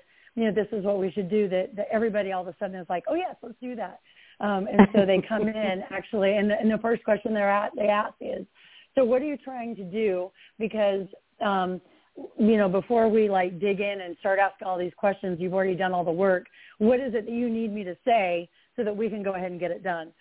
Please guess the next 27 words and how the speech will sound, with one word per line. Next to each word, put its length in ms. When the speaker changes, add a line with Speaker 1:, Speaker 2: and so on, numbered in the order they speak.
Speaker 1:
Um, 560
Speaker 2:
Yeah. 120
Speaker 1:
and, 320
uh, 280
because 320
sometimes 440
that 160
is 160
the 100
case, 280
um, 380
unfortunately. 760
Um, 400
but, 320
um, 260
and 100
I 140
think 200
you're 120
right. 240
Like, 200
you 180
know, 140
it 100
really, 380
it's 140
like, 240